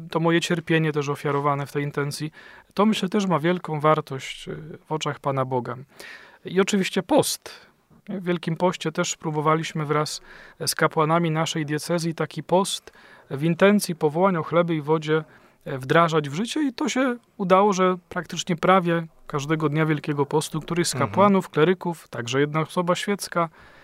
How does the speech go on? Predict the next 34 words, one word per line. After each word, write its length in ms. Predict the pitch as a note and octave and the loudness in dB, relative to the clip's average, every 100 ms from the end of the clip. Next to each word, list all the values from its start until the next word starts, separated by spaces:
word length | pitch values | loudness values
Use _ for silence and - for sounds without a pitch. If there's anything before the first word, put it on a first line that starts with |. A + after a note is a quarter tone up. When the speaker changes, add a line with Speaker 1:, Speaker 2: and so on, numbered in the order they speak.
| - | -6
Speaker 1:
pościła 560 | - E3 - B3 C4+ A3+ | -2 -2 0 2 2 2
o 100 | F3+ | -4
chlebie 320 | - F#3+ F3 | -2 0 0
i 40 | D#3 | 2
wodzie 300 | E3+ D#3+ D3 | 0 0 -4
właśnie 340 | F3+ - D#3+ | -4 -4 -6
w 40 | D3 | -6
intencji 460 | D3 C#3+ D3 D3 | -6 -6 -8 -6
nowych 280 | C#3 C3 C3+ | -4 -4 -6
powołań. 500 | - B2+ A#2+ G#2+ B2 A#2+ _ _ _ _ _ - | -8 -10 -8 -8 -10 -18 _ _ _ _ _ -6
Speaker 2:
Myślę, 300 | D3 - A#2 | 0 2 2
księże, 320 | E3 E3+ D#3 | 2 2 2
że 100 | C#3 | 2
warto 300 | D3 D3+ D#3 | 2 2 -4
tutaj 280 | D3+ D3 C3 | -2 -2 4
zauważyć, 720 | B2+ B2+ E3 D#3 A2 - - - - | 4 4 4 4 0 -2 -6 -8 2
dobrze, 300 | E3+ D3+ A#2+ | 2 4 0
że 100 | A#2 | 0
ksiądz 260 | - A2+ | -2 -6
powiedział 400 | - A2+ A#2 A#2+ | -6 -4 0 0
o 60 | A#2 | 0
tej 400 | - A2 A2 A2+ | -2 -4 -2 -2
modlitwie 480 | A#2+ G#2+ B2+ - B2 | -2 -2 -6 -4 -2
indywidualnej, 920 | B2 A2+ A#2 A2+ A2+ A#2+ D#3 D3 - - | -2 -2 -2 -2 2 4 4 2 -2 0
ale 180 | C#3+ | 0
też 180 | C3+ C#3 | 0 -2
te 100 | - | -2
wspólnoty, 540 | - - C3+ D3+ E3+ C#3+ | -4 -2 0 0 0 -2
które 260 | - C3+ | 2 2
modlą 400 | C#3 F3 B2+ A2+ | 4 4 4 0
się, 220 | - A#2+ | 2 0
one 180 | B2 C3 | 0 0
naprawdę 500 | B2 A2+ D3 C#3 B2+ | -2 0 0 2 2
kochają 640 | - B2 - D#3+ B2+ A#2 | 2 0 2 2 2 0